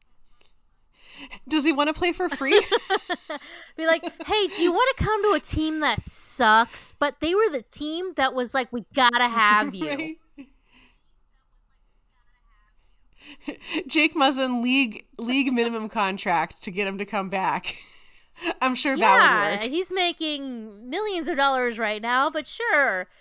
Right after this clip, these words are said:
Speaker 2: Let's, let's mo-, move it down to, like, you know, six hundred K or whatever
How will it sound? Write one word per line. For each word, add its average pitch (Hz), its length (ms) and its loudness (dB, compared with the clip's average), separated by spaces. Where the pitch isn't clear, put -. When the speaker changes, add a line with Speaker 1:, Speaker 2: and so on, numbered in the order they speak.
Speaker 2:
Let's, - 240 -12
let's 349 220 -10
mo-, 370 260 -4
move 285 460 -6
it 330 100 -6
down 277 320 0
to, - 80 -12
like, 214 380 -2
you 240 120 -10
know, 202 340 -12
six - 300 -8
hundred 247 280 -4
K 233 220 -4
or 196 100 -4
whatever 196 600 -4